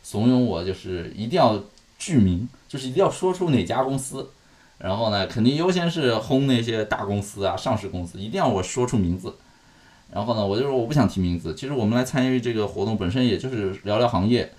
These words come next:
然后呢，我的初衷一定是对行业好嘛，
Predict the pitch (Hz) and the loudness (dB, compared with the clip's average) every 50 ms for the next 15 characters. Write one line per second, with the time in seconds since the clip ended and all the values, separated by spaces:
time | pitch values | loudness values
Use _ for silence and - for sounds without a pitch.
0 | - - - - - _ - 95 98 107 120 117 107 101 95 90 85 82 85 - | -20 -20 -20 -20 -20 _ -6 -6 -4 -2 -2 -2 0 0 0 0 0 -2 -4 -6
1 | - - _ _ _ _ - - - - 95 92 - 120 - - 202 196 202 196 | -10 -16 _ _ _ _ -18 -12 -8 -4 -4 -2 -2 -2 -2 -2 0 0 2 2
2 | 165 139 156 170 - 156 156 139 120 - 82 107 131 123 113 - - - - 85 | 2 2 2 2 2 0 0 -2 0 0 0 0 0 0 -2 -6 -8 -6 -6 -6
3 | 85 | -6